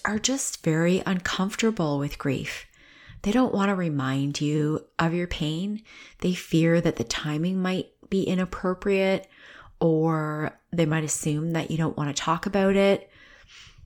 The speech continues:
So what I wish I had done was just made it easy for myself to be supported and tell them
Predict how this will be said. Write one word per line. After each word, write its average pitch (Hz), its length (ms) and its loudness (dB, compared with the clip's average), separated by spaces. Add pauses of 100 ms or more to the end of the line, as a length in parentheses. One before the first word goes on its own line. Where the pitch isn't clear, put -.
(400)
So 214 640 6
what 233 180 6
I 240 80 8
wish 262 240 6
I 285 40 6
had 247 180 2
done 220 400 8
was 202 180 0
just - 380 0 (680)
made 185 300 2
it 233 100 8
easy 175 400 4
for 160 180 -2
myself 143 720 0
to 185 100 0
be 175 260 2
supported - 720 -2 (520)
and 190 240 0
tell 302 220 2
them - 280 -2